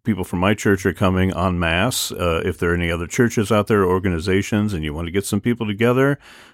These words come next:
do that. Call up the box office, tell them you have a group, and they'll cut you a deal. Uh, four one nine two four six eight thousand is the phone number, or at Toledo Symphony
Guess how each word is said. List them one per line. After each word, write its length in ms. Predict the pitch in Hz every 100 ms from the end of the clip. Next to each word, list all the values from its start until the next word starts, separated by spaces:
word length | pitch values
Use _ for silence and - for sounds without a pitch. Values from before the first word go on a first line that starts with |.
| _ -
do 260 | 82 101 131
that. 380 | 135 135 147 143
Call 260 | - 110 113
up 120 | 101
the 80 | 95
box 360 | 98 104 -
office, 400 | 110 101 104 95
tell 140 | - 95
them 120 | 92
you 60 | 82
have 140 | 82
a 40 | 82
group, 360 | 90 92 90 -
and 280 | 87 80 80
they'll 280 | 80 80 82 _ _ -
cut 240 | - 87 -
you 100 | 113
a 40 |
deal. 400 | 120 147 160 - _ - _ -
Uh, 160 | 90 80
four 240 | - 123
one 200 | 120 117
nine 280 | 113 110 107
two 180 | - 156
four 240 | - 135
six 320 | 117 123 101
eight 180 | 92 98
thousand 420 | - 95 98 98
is 120 | 85 -
the 80 |
phone 260 | 85 107 98
number, 340 | 92 90 85 82 - - -
or 180 | 110 110
at 100 | 95
Toledo 580 | - 98 107 107 101
Symphony 640 | - - 95 - 82 82